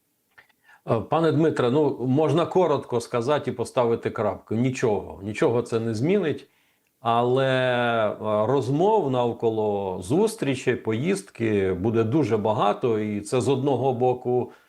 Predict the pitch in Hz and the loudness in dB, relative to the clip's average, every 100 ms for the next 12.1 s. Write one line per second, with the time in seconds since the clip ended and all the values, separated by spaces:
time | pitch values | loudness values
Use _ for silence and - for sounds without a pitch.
0 | _ _ _ 110 110 110 104 170 226 143 | _ _ _ -2 0 0 2 2 2 2
1 | 113 104 95 104 - 101 120 120 113 110 | 0 -2 -2 -4 -2 0 2 2 0 -2
2 | 107 117 107 92 101 104 101 104 - 98 | 0 0 0 -2 -2 0 0 0 -4 -6
3 | 104 95 - 95 - 98 98 120 120 117 | -4 -6 -6 -10 -8 -6 -2 0 2 0
4 | 113 117 - 110 117 113 - 170 147 - | -2 -6 -6 -2 -2 -4 -2 0 0 -4
5 | - - 117 120 110 101 104 95 - _ | -12 -4 -2 0 -2 -2 -4 -6 -12 _
6 | 110 120 151 - 180 147 175 214 151 135 | -2 0 0 0 0 2 2 2 0 0
7 | 151 147 143 143 - 135 135 139 113 98 | 2 2 2 0 -2 -2 0 0 0 -2
8 | - 104 92 101 107 107 107 104 101 - | -10 -12 -6 -2 0 2 2 0 -2 -2
9 | 117 117 156 202 147 127 107 - 104 - | -2 0 0 2 0 -2 -4 -6 -6 -2
10 | 113 104 101 98 95 - 95 92 101 107 | 0 0 0 0 -4 -2 -2 0 -2 -2
11 | 95 160 156 147 120 104 110 101 - 101 | -2 0 2 0 -2 -4 -6 -6 -4 -6